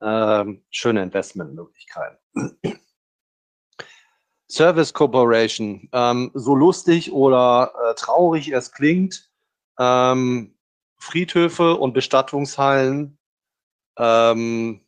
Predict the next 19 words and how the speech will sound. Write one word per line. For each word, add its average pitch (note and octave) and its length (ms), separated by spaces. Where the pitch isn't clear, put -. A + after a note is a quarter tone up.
ja, A2 380
auch - 380
letztendlich C3 480
eine B2+ 140
sichere C3 360
Sache, C3+ 420
weil, A#2+ 680
ähm, A#2 680
also A2+ 160
ich A2+ 60
sag's C3 220
auch B2+ 80
mal A#2 180
so, B2 280
welches A#2+ 260
Unternehmen A#2+ 600
oder A2+ 180
Start-up, A#2+ 600
äh, A2+ 400